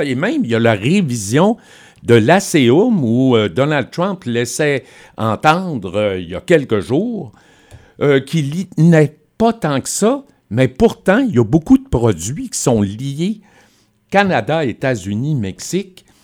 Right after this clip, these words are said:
et, euh, je crois que c'est quatre-vingts, quatre-vingt-dix pour cent de produits canadiens qui, à, en ce moment, euh, euh, font partie de cet accord-là.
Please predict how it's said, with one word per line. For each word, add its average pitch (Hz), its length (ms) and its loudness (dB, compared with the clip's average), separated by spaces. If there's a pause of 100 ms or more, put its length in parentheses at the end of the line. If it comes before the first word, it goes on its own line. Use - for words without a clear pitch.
(300)
et, 101 340 -2
euh, 92 380 0
je - 100 -18
crois 156 200 -4
que - 60 -12
c'est 110 160 -2
quatre-vingts, 143 760 -2
quatre-vingt-dix 120 960 -4
pour 117 180 -10
cent 139 300 -8 (440)
de 104 140 -2
produits 120 600 -2
canadiens 131 640 -4
qui, 147 420 -14
à, 107 240 -8
en 139 160 -6
ce - 180 -8
moment, 120 400 -4 (380)
euh, 85 600 -8 (520)
euh, - 320 -16
font 208 380 -2
partie 165 500 -6
de - 80 -20
cet - 220 -6
accord-là. 90 580 -6